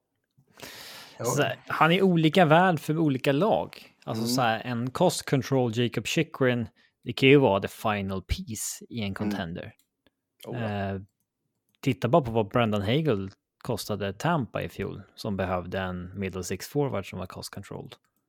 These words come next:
Speaker 3: Mm.
Speaker 2: Eh, de betalade liksom två first rounders för det. Eh, men det borde finnas lång-, många lag som, eh, har den, eh, vad säger man, har de trade ass-,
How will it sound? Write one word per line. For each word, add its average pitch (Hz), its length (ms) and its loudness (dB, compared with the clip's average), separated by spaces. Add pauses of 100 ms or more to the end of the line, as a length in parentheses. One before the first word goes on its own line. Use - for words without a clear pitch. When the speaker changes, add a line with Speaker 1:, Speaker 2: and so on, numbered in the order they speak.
(140)
Speaker 3:
Mm. 104 140 -12 (260)
Speaker 2:
Eh, 104 280 -16
de 113 100 -6
betalade 117 220 -4
liksom 101 220 -8
två 104 260 -2
first - 380 -6
rounders 92 460 -6
för - 200 -16
det. 110 300 -8 (960)
Eh, 92 380 -8 (1600)
men 127 120 -4
det 117 80 -2
borde 117 200 -2
finnas 131 240 2
lång-, 131 240 4
många 120 280 0
lag 123 300 2
som, 98 420 -4 (1600)
eh, 104 560 2 (260)
har 135 380 6
den, 113 560 0
eh, 104 420 -2 (240)
vad 123 120 -6
säger 127 140 -4
man, 95 100 -4
har 117 180 -2
de 107 180 -2
trade 113 380 0
ass-, - 180 -8